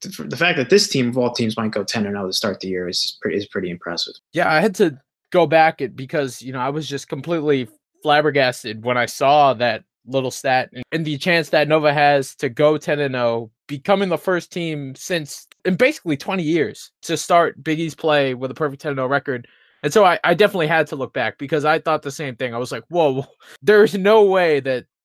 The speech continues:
Speaker 2: you look at the twenty eighteen national championship squad and it's like, how did they not,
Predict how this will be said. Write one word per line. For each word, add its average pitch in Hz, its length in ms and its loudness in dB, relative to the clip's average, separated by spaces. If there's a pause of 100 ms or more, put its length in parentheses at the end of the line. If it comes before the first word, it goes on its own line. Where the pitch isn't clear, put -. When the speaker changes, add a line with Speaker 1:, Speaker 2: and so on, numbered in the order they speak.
Speaker 2:
you 151 120 -6
look 156 120 -4
at 160 40 -4
the 143 60 -6
twenty 165 300 -8
eighteen 156 580 -8 (240)
national 147 320 -4
championship 190 680 -4 (120)
squad 180 500 4
and 143 220 -4
it's 135 160 -8
like, 127 200 -4
how 180 200 2
did 165 120 -4
they 156 200 0
not, 107 260 -8